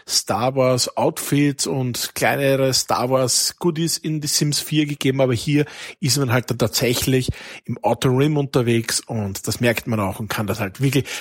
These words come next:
das, das Brabbeln der Sims, die Sims, die sprechen ja, äh, regulär nicht richtig, sondern die, die, die brabbeln ja nur so vor sich hin und das passt auch sehr, sehr gut in dieses Setting. Also da hat E A wirklich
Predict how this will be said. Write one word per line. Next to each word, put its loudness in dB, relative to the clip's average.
das, 0
das 0
Brabbeln 2
der 4
Sims, 0
die -6
Sims, -2
die -4
sprechen -4
ja, 2
äh, -2
regulär 0
nicht -6
richtig, 0
sondern 0
die, -2
die, -4
die 0
brabbeln 2
ja 4
nur 2
so 0
vor 0
sich -4
hin 2
und -2
das 2
passt -2
auch 0
sehr, 2
sehr 0
gut 0
in -2
dieses 0
Setting. -4
Also -2
da 2
hat -6
E 2
A -4
wirklich 0